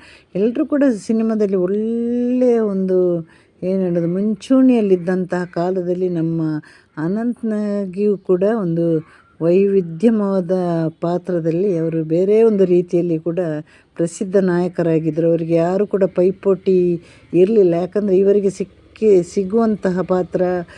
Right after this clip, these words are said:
ಸಿಕ್ಕಿದಂತಹ ಪಾತ್ರಗಳು ಕೂಡ ವಿಭಿನ್ನವಾಗಿತ್ತು. ಹಾಗೆ ಡಾಕ್ಟರ್ ರಾಜ್ಕುಮಾರ್‌ಗೆ ಸಿಕ್ಕಿದಂಥ ಪಾತ್ರಗಳು ಬೇರೆ ಆಗಿತ್ತು. ಹೀಗಾಗಿ ತಮ್ಮ ತಮ್ಮೊಳಗಡೆ ಅವರಿಗೆ ಯಾವುದೇ ಪೈಪೋಟಿ ಇರಲಿಲ್ಲ.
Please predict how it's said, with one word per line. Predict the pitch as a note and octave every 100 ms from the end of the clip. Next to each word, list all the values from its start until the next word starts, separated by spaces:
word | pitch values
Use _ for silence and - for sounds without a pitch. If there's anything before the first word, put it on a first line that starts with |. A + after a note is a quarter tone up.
| - _ -
ಸಿಕ್ಕಿದಂತಹ | G3 - A#3+ A3 G#3+ F#3+ F3+
ಪಾತ್ರಗಳು | F3+ F3+ F3+ F#3+ E3+ F3 F3 E3
ಕೂಡ | F3+ F3+ E3+ E3
ವಿಭಿನ್ನವಾಗಿತ್ತು. | D#3+ F3 A3 G#3+ F#3+ F3 D#3+ D#3 F#3+
ಹಾಗೆ | F#3+ G3
ಡಾಕ್ಟರ್ | G#3 G#3+ G#3+
ರಾಜ್ಕುಮಾರ್‌ಗೆ | A#3 A3 A3+ A#3 A3 G3+ G#3+
ಸಿಕ್ಕಿದಂಥ | F#3+ F3+ F#3+ F#3 F3+
ಪಾತ್ರಗಳು | E3 F3 F3 E3+ F3
ಬೇರೆ | E3+ E3+ E3
ಆಗಿತ್ತು. | D#3+ D#3+ - G#3+ A#3+ - - _ -
ಹೀಗಾಗಿ | G3+ G3+ G3+ F#3+
ತಮ್ಮ | F#3+ F#3+ F#3+
ತಮ್ಮೊಳಗಡೆ | F#3 F3+ F#3 F3+ F3 F3+
ಅವರಿಗೆ | F3 E3+
ಯಾವುದೇ | E3+ E3+ F3+ F#3+
ಪೈಪೋಟಿ | F3+ F3 F3+ G#3 G3 F#3+
ಇರಲಿಲ್ಲ. | E3+ E3